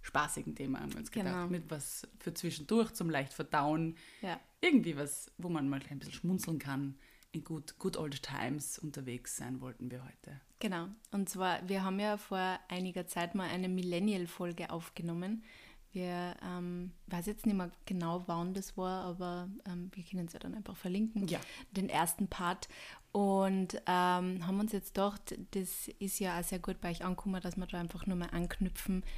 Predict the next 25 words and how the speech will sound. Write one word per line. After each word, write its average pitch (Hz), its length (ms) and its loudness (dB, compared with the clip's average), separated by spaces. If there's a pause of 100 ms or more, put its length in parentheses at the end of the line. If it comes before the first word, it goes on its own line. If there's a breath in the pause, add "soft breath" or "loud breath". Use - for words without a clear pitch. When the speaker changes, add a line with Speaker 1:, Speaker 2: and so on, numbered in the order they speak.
Speaker 2:
Vor 190 160 2
allem 180 200 6
haben 185 120 4
wir 180 120 4
in 175 120 4
der 175 120 0
ersten 165 280 0
Folge 175 320 -2
sehr 170 260 -2
we-, 180 180 0
also 170 220 0 (220)
nicht 185 180 2
wenig, 180 320 6
aber 170 160 4
einfach 170 460 2 (280 loud breath)
nur 202 240 6
einen 185 360 4
klitzekleinen 185 720 6
Teil 175 320 6
von 190 200 2
uns 196 260 2
Millennial 180 580 2
auch 165 140 2
behandelt, 175 460 2
Speaker 1:
Mhm. 175 200 0